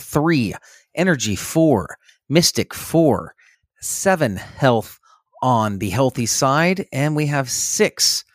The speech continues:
health on the injured side. A threat level four, size five, with a movement range of short. And of course, it's gonna be a big base.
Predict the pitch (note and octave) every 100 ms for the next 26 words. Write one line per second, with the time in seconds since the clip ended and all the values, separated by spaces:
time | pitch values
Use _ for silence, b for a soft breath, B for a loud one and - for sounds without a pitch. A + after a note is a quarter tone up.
0 | _ _ _ - A#2 C3 - - A#2+ C#3+
1 | C#3+ D3 C3+ D3 C#3 C3+ - C3+ B2 D3
2 | E3+ - A2+ - A#2+ A2+ A#2 G#2 G2+ G2
3 | - B2 A#2 C3 E3+ - - - A#2+ B2
4 | D3+ - B2 G#2 G#2+ D#3 - _ _ _
5 | _ - A#2+ - B2 B2 A#2 C#3+ E3+ F3+
6 | - A2 A#2+ C#3+ C#3+ - A#2 B2 - -
7 | - - C#3 B2+ - - B B - G#2+
8 | - - A2+ A2 - - - - - -
9 | D#3+ D#3+ D#3+ A2 A#2 F#2 - E2+ - -